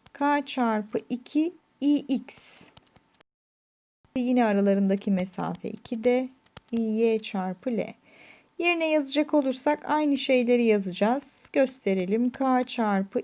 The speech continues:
iki I X, iki I bölü iki D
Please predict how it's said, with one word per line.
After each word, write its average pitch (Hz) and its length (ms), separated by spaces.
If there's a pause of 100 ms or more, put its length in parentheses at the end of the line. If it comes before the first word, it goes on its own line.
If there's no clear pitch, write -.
iki 254 440 (140)
I 254 340 (100)
X, 214 280 (440)
iki 214 340
I 160 260 (960)
bölü 202 300
iki 226 440
D 277 260